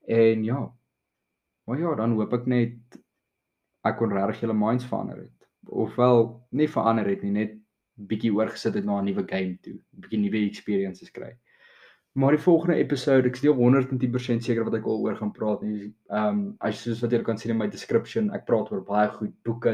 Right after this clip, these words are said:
Dungeons and Dragons, ehm, games, enigiets. As jy wil hê ek moet 'n game speel, D M my, ek jol het, ek gee my opinie daaroor. Enigiets, my Instagram naam is daarso in my profile as jy wil gaan kyk.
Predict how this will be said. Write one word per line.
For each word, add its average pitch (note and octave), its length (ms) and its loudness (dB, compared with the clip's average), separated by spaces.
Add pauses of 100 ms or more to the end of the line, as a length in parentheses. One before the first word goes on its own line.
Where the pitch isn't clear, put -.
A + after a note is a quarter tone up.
Dungeons G#2 400 0
and G#2 80 0
Dragons, G2 540 -2 (500)
ehm, F#2+ 600 -2 (640)
games, G#2 580 0
enigiets. A#2+ 560 -2
As A2+ 140 0
jy A2 100 2
wil A#2 160 4
hê A2+ 80 4
ek A#2+ 160 2
moet A#2 140 -2
'n - 80 -6
game G#2+ 180 0
speel, G#2+ 320 -2 (140)
D A#2 240 2
M A2+ 180 0
my, G#2 80 -2 (160)
ek - 160 -16
jol A2 240 2
het, G#2 160 -4 (160)
ek - 80 -18
gee A#2+ 120 0
my A2+ 180 0
opinie G#2+ 420 -2
daaroor. G2+ 480 0 (640)
Enigiets, A2+ 580 0
my A2 140 -2
Instagram A2 840 0
naam G#2+ 440 0
is A2+ 240 0
daarso G#2+ 640 -2
in A2+ 100 -2
my A2 120 -2
profile G#2 840 -4
as F#2+ 140 -8
jy G#2 100 -4
wil G2 160 -2
gaan F#2+ 240 -8
kyk. G2 400 -4